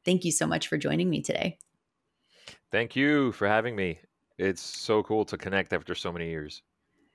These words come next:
Speaker 1: Yeah, you and I got to know each other back in my days as a professional wakeboarder, and you were at Muscle Milk at the time, and we were talking about working together and, and doing a little bit of,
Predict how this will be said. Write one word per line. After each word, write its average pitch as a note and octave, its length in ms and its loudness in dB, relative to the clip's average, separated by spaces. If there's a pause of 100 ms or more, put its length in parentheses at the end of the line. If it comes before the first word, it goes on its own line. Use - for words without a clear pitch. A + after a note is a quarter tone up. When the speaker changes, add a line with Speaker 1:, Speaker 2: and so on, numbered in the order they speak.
(120)
Speaker 1:
Yeah, G#3 320 2
you F3+ 320 4
and A3 100 6
I G3+ 140 6
got F#3+ 200 4
to E3 100 -2
know D3+ 180 4
each D3+ 160 0
other C#3+ 320 4
back D3+ 360 -2
in D3 460 0
my D3 140 4
days C#3+ 300 2
as C#3+ 140 -2
a C#3+ 40 -6
professional - 540 0
wakeboarder, C#3+ 680 2 (560)
and C#3 320 2
you D#3 240 2
were D3 240 2
at - 220 -2 (100)
Muscle F#3+ 380 4
Milk G#3 340 2
at F#3+ 120 0
the F#3+ 80 0
time, F3+ 540 2
and C#3+ 220 2
we C#3+ 140 4
were C#3+ 320 2 (680)
talking E3+ 280 2
about C#3+ 180 4
working A3 280 2
together F3+ 400 4
and, C#3 340 0
and C#3 300 -6
doing D#3+ 180 2
a D#3 60 2
little D#3 240 2
bit D#3 160 2
of, C#3+ 200 2